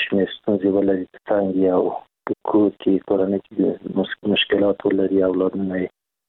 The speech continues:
او همدارنګه اقتصادي ستونزې ولري؟ نو کوم آرامش چې دی لري، نو هغه نشي کولی چې دی،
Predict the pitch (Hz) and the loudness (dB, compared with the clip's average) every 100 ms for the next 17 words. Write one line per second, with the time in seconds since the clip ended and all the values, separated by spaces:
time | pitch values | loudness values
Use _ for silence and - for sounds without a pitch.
0 | _ _ _ - 101 95 98 98 98 98 | _ _ _ -2 0 2 2 0 0 0
1 | 98 - - 90 92 95 92 - - 101 | -2 -4 -4 -2 0 0 -2 -4 -2 0
2 | 90 98 98 95 95 92 92 92 92 98 | 2 2 2 2 2 0 0 0 0 0
3 | - - - 110 98 98 107 104 - - | -4 -8 -2 0 2 2 2 0 0 0
4 | - - - 101 110 104 101 104 101 107 | -2 -4 -2 0 2 2 2 0 0 0
5 | 98 - 98 104 - - _ - 110 107 | -2 -2 0 0 0 -6 _ -2 0 0
6 | - 104 98 95 - - 98 | 0 0 2 0 -2 -2 -2